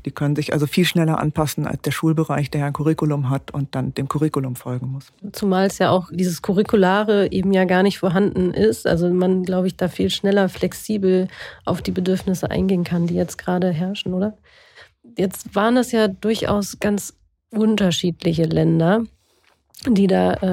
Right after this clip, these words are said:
Speaker 2: ran teilgenommen haben. Und gab's da für euch auch so Leuchttürme, wo ihr sagen würdet, die haben eigentlich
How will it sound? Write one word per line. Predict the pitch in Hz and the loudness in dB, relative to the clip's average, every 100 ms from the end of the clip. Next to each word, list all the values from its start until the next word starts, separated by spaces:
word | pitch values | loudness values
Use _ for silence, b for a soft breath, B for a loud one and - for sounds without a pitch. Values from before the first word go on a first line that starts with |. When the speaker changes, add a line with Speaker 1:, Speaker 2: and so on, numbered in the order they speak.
| 180 | 0
Speaker 2:
ran | 180 175 180 175 | 0 0 0 -2
teilgenommen | - 185 220 220 220 220 190 | -2 0 2 2 0 0 0
haben. | 208 214 220 233 | 0 2 2 -2
Und | - 190 190 190 185 - | -2 0 2 0 -2 -4
gab's | 202 226 - | -2 -2 0
da | 202 190 | 2 2
für | 214 196 | 2 4
euch | 202 226 - | 4 4 2
auch | 190 | 0
so | 175 190 190 185 180 - _ 185 156 131 180 | 0 2 4 4 2 -4 _ -4 -4 2 4
Leuchttürme, | 196 233 - - 254 262 262 277 302 339 - - - | 4 2 -4 2 4 6 6 6 4 0 -10 -18 -16
wo | 190 202 | -4 0
ihr | 196 202 208 | 2 2 2
sagen | 202 202 208 180 | 4 4 4 2
würdet, | 196 190 180 - _ _ - - _ - _ _ | 0 0 -2 -6 _ _ -20 -20 _ -20 _ _
die | 185 175 | -4 0
haben | 208 220 | 2 2
eigentlich | 185 196 202 175 - | 2 2 0 -4 -12